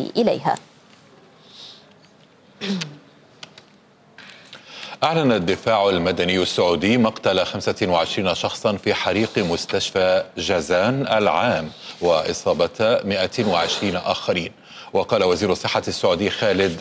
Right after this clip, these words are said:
Speaker 2: الفالح إن المعلومات الأولية تشير إلى أن الحريق ناتج عن ماس كهربائي بالدور الأول المستشفى بقسم العناية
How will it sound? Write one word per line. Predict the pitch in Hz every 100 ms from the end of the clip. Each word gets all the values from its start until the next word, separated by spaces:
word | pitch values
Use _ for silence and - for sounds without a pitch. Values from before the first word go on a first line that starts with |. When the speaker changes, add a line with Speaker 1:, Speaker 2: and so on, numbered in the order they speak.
| -
Speaker 2:
الفالح | 98 92 87 90 - - - - 85 92 - - - -
إن | 113 87
المعلومات | 82 95 92 87 87 117 -
الأولية | 101 98 92 90 120 123 117 - -
تشير | 127 - 143 131
إلى | 117 107 95
أن | 104 95
الحريق | 85 - 92 104 -
ناتج | 87 98 101 98 104 101
عن | 90 87 95 87 90
ماس | 95 113 - 117
كهربائي | 104 - 101 98 92 92 92 113 71 - - - -
بالدور | 92 78 98 113
الأول | 90 - 101 98 87
المستشفى | 82 87 - 117 - 135 131
بقسم | 101 - 110 -
العناية | 87 82 95 90